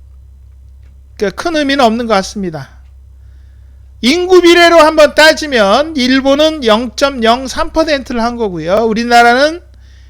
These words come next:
영점팔오 퍼센트를 했습니다. 우리나라 인구는 오천백만으로 잡아놨고 일본 인구는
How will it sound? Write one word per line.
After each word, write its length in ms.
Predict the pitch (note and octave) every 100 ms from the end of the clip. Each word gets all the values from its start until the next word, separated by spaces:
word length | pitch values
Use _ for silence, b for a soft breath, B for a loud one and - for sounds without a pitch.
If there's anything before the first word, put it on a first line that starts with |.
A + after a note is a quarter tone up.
| - -
영점팔오 1040 | F#3+ A#3+ G#3 C4 C#4 - - C#4+ - A3
퍼센트를 480 | G3 A3+ G#3+ G3 B3
했습니다. 580 | G#3 - F3 C3 - - b b b b
우리나라 500 | G3+ A3 C4+ C4+ C4
인구는 380 | B3+ B3 B3 D4
오천백만으로 960 | C4 A#3 B3+ B3 G#3+ A#3+ B3+ B3+ A#3+ G#3+
잡아놨고 800 | G3 G3 F3+ D#3 - F3 B3+ D4+
일본 800 | A#3 B3 B3 B3+ B3+ B3+ B3+ C#4+ - - - - - - - - -
인구는 640 | A#3 B3 B3 B3+ D4 D#4+